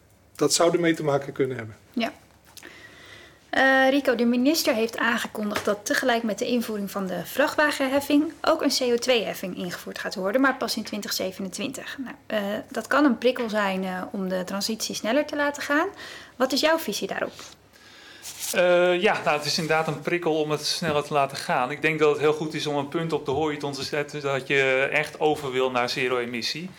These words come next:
Speaker 3: Eh, maar het werd ook al gezegd, eh, net, het is nog niet, eh, bedrijfseconomisch ook verantwoord om, eh, nu in te stappen. En wa-, wat je wel ziet is dat de, de voorlopers die gaan, eh, vooruit, eh, samen met opdrachtgevers die dat ook graag willen,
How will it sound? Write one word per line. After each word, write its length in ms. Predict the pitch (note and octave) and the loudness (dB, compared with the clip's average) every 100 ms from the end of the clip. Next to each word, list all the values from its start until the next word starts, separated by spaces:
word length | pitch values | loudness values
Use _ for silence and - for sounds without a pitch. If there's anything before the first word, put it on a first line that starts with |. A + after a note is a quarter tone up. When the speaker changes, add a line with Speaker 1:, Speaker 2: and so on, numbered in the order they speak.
| - - - - | -18 -20 -18 -2
Speaker 3:
Eh, 240 | C#3+ D3 | 2 2
maar 400 | D3 D#3+ D3 E3 | 4 4 4 2
het 140 | E3+ | 0
werd 180 | E3 D#3 | 0 2
ook 120 | D3+ | 2
al 220 | D#3 D3+ D3 | 2 0 0
gezegd, 440 | C3+ D#3 D#3 - | 0 0 0 0
eh, 120 | C3+ | 0
net, 300 | B2+ A#2 B2 | 2 0 0
het 140 | - D#3 | -4 -6
is 140 | C#3+ | -4
nog 160 | C#3+ C3+ | -4 -4
niet, 260 | D3+ D3+ | -6 -2
eh, 80 | C#3 C3 B2+ B2+ B2 B2+ | 2 4 4 4 2 0
bedrijfseconomisch 880 | - D3 C3+ D3 C3+ D3 E3 E3 C#3+ | 0 2 2 0 -4 -2 -2 0 2
ook 180 | B2+ B2+ | 2 0
verantwoord 540 | C#3+ C3+ C3 B2+ B2 | -2 0 0 -2 -2
om, 200 | B2 B2+ | -4 -2
eh, 140 | B2 | -2
nu 120 | B2 C3 | -2 -4
in 160 | C3 | -6
te 80 | A#2+ | -4
stappen. 460 | - A2+ - F#2 F#2 - - - - - | -2 -2 -2 -6 -10 -14 -18 -20 -20 -4
En 160 | C#3+ | 0
wa-, 160 | C3+ C#3+ | 2 2
wat 180 | D3 D#3 | 2 2
je 100 | D3+ | 4
wel 180 | D3 D3+ | 6 4
ziet 220 | E3+ D#3 | 2 0
is 80 | C#3 | 2
dat 180 | C#3 | 4
de, 180 | C#3+ C3+ | 6 4
de 80 | C3+ | 2
voorlopers 680 | C3+ D#3+ D#3+ D3+ C3 C3+ B2+ | 0 2 4 6 4 2 -2
die 140 | D3+ B2+ | -4 -2
gaan, 380 | C#3 C3+ C3 | 2 2 2
eh, 80 | C3 | 2
vooruit, 540 | B2 B2+ A#2 B2+ F3 D#3+ | 2 2 4 4 2 0
eh, 80 | |
samen 340 | B2 D3+ C#3+ C3 | 0 2 2 2
met 180 | B2 - | -2 -2
opdrachtgevers 920 | D3 D#3 C#3+ - D3+ D#3 F#3 F#3 - - - - | -2 0 0 2 0 0 -4 -6 -12 -18 -20 -12
die 120 | - C#3+ | -2 0
dat 140 | D3 | 4
ook 200 | D3 C3+ | 4 2
graag 280 | - C#3 C3+ | 2 0 2
willen, 320 | C#3 D3 F3+ | 2 2 0